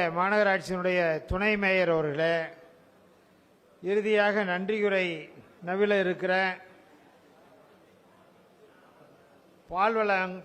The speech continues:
பால்வளத்துறையினுடைய துணை பதிவாளர்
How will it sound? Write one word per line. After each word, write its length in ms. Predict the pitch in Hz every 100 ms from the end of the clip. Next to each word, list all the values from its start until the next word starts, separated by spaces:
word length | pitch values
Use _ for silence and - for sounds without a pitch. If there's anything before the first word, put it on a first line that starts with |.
| -
பால்வளத்துறையினுடைய 1040 | 185 214 208 202 196 190 185 180 180 175 170 160 156 - - - - _
துணை 220 | 180 202 220 160
பதிவாளர் 600 | 190 185 185 175 170 151